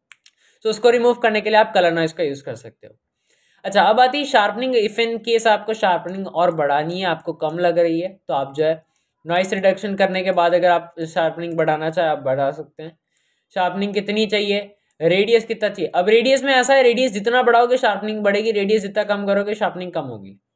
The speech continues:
राइट? डिटेल्स जितनी बढ़ाओगे डिटेल्स बढ़ेंगी, जितनी कम करोगे उतनी कम होगी, सिंपल है ये, ठीक है?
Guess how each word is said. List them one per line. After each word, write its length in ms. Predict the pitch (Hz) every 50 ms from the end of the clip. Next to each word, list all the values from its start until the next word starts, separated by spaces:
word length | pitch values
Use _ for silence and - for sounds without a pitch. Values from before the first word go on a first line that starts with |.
| _ _ -
राइट? 300 | 185 185 160 127 - - _ _ _ _ _ _ _
डिटेल्स 340 | 175 185 170 226 247 247 233
जितनी 300 | 190 220 202 233 240 247
बढ़ाओगे 340 | 226 233 226 226 226 233 233
डिटेल्स 360 | 220 220 202 220 226 220 208
बढ़ेंगी, 340 | 208 214 208 214 226 233 233
जितनी 280 | 208 214 190 208 208
कम 200 | 202 208 208 208
करोगे 280 | 202 214 208 208 208 220
उतनी 260 | 208 196 196 196 196
कम 160 | 175 180 160
होगी, 300 | 156 151 156 180 202 208
सिंपल 540 | 202 202 - - 180 165 160 160 165 139 123
है 120 | 113 113 113
ये, 180 | 117 123 127 123 _
ठीक 160 | 180 180 165
है? 180 | 131 117 -